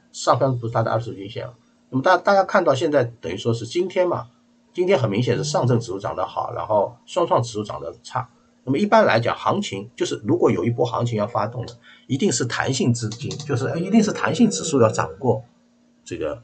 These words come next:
非弹性指数。那弹性指数不就双创指数，就弹性指数，对吧？所以如果不是这个双创指数领涨的话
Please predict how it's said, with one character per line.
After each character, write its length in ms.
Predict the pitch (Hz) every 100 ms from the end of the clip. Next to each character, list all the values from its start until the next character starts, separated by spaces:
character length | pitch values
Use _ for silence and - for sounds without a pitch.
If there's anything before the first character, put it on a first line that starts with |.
| _
非 140 | 160
弹 180 | - 82
性 160 | 98 -
指 140 | 123
数。 180 | - -
那 60 | 113
弹 160 | 120 160
性 100 | 170
指 120 | 117
数 100 | 98
不 40 |
就 120 | 101
双 180 | 95 117
创 160 | 120 110
指 140 | -
数， 100 | -
就 100 | 110 90
弹 180 | -
性 140 | - 85
指 100 | -
数， 60 | -
对 100 | -
吧？ 100 | - - - - -
所 160 | - 170
以 60 |
如 160 | 180 165
果 180 | - 120 -
不 140 | 135
是 380 | - - - - _ _ _ _ _ _ _
这 140 | 98
个 380 | - 76 67 - _ _ _ _ _ _
双 220 | - 175
创 160 | 175 160
指 120 | 120
数 160 | - 82
领 180 | 90
涨 180 | - -
的 80 | -
话 220 | 117 113